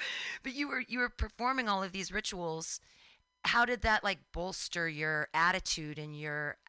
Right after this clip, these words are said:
how you were spending out there? 'Cause I didn't see anybody else, like,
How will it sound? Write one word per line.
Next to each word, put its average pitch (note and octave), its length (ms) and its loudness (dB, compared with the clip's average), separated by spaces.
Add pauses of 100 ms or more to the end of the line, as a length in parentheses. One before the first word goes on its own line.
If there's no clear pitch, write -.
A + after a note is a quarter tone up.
(100)
how F3 360 2
you D#3+ 140 -6
were D#3 80 -4
spending E3 400 -2
out D3 80 -8
there? B2+ 100 -4
'Cause - 120 -4
I C4 80 6
didn't D#4 140 0
see C#4+ 140 -2
anybody A3 300 2
else, F#3+ 180 4
like, F3 140 0